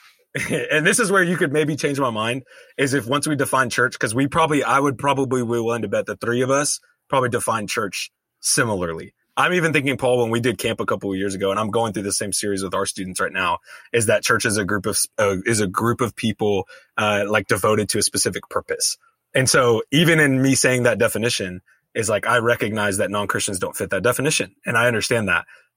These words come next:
but I'm just saying, like, I'm just viewing, like,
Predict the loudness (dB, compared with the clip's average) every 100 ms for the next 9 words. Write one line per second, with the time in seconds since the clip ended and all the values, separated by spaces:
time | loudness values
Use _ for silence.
0 | -2 2 2 2 2 2 0 2 0 0
1 | -2 -2 -2 0 -2 -2 -2 -2 -2 -4
2 | -4